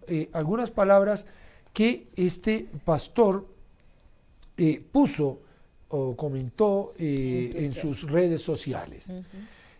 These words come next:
Speaker 1: Entre ellos decía, "Amar a Jesús no siempre cura los pensamientos suicidas". En parte es cierto, en parte es cierto,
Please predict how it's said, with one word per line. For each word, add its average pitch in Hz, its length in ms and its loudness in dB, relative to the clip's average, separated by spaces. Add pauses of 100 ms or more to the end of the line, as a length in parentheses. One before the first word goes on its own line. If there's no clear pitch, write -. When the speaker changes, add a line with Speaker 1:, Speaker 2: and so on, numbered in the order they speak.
(140)
Speaker 1:
Entre 269 360 6
ellos 226 320 2
decía, 170 540 0 (1200)
"Amar 247 280 4
a 277 60 4
Jesús - 800 -2 (380)
no 202 440 2
siempre 220 960 -2
cura 233 360 2
los 196 200 -2
pensamientos 180 800 -4
suicidas". 170 720 -4 (800)
En 135 100 -10
parte 226 340 0
es 208 100 -2
cierto, 277 480 -6 (800)
en 107 120 -14
parte 185 260 -4
es - 80 -6
cierto, 247 360 -6